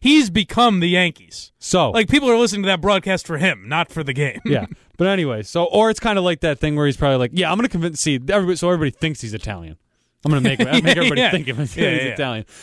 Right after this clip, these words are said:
Speaker 2: So anyways, uh, Sterling did an interview with the New York Post, uh, earlier this week where he says that if Giancarlo Stanton ever hits another home run
Speaker 1: Ever, yeah.
Speaker 2: ever.
Speaker 1: It might happen.
Speaker 2: Which, I don't know, he's striking out quite a bit. So,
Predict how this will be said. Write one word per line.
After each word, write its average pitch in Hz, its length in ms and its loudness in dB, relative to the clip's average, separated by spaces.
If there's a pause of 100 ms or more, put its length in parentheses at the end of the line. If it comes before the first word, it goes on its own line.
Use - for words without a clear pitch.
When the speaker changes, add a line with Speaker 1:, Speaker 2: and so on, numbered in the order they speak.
(100)
Speaker 2:
So 196 100 2
anyways, 151 380 2 (300)
uh, 147 320 4 (100)
Sterling 185 380 0
did 180 100 -2
an 165 80 0
interview 143 440 0 (140)
with 131 160 2
the 127 120 2
New 127 100 4
York 135 240 2
Post, 143 340 0
uh, 113 200 0
earlier 120 240 4
this 110 160 0
week 190 320 -2 (580)
where 131 220 4
he 143 100 2
says 160 240 0
that 151 120 2
if 135 80 -2
Giancarlo 160 440 -2
Stanton 151 420 -2
ever 156 180 -2
hits 190 200 -4
another 156 300 0
home 180 240 0
run 120 280 0
Speaker 1:
Ever, 120 300 -4
yeah. 117 320 -6
Speaker 2:
ever. 147 380 -2 (200)
Speaker 1:
It 175 60 -4
might 208 160 2
happen. 123 220 -6
Speaker 2:
Which, 156 160 0
I 190 40 2
don't 170 100 0
know, 151 100 -2
he's 131 140 -6
striking 117 260 -4
out 95 80 -10
quite 90 160 -10
a - 20 -14
bit. 67 140 -14 (260)
So, - 140 -2